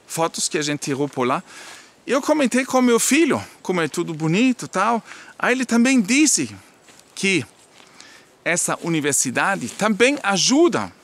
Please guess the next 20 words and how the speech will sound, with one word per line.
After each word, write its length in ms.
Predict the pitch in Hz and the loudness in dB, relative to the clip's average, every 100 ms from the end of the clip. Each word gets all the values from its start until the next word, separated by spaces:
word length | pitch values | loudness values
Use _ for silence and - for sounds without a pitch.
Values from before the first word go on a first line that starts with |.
| _ _ _ _ _ _ _ _ - _ _ _ _ _ _ | _ _ _ _ _ _ _ _ -20 _ _ _ _ _ _
a 240 | 151 151 127 | 0 0 0
pequenos 540 | - 143 185 170 - | -4 -4 -4 -2 -2
fundadores 800 | - - 254 294 170 165 180 170 | -4 -2 0 0 0 -2 0 -2
da 100 | 160 | -2
universidade, 680 | 170 165 147 - 127 139 170 | -4 -2 0 -2 0 -2 -2
se 80 | 175 | -2
eles 160 | 156 | -4
têm 180 | - 180 | -4 -2
umas 400 | 160 123 - - - | -2 -2 -4 -8 -10
ideias, 480 | 147 120 196 202 - | -6 -2 0 0 -2
um 240 | - 131 | -2 -4
tipo 300 | - 170 - | -2 -6 -6
de 100 | 123 | -4
um 80 | 123 | -2
startup, 720 | 117 - 165 208 - 196 - - - - - | -2 -2 -2 -4 -4 -6 -6 -18 -20 -20 -12
eles 300 | - 202 190 | -4 -2 0
ajudam 580 | 165 156 202 240 233 220 - - - - - - | 0 0 0 0 0 0 -4 -20 -20 -20 -20 -10
não 180 | 151 226 | -2 2
só 200 | 254 175 | 2 0
financeiramente, 1120 | - - 269 302 - 143 123 113 131 165 226 | -2 0 0 2 0 0 -2 -2 -2 -4 -10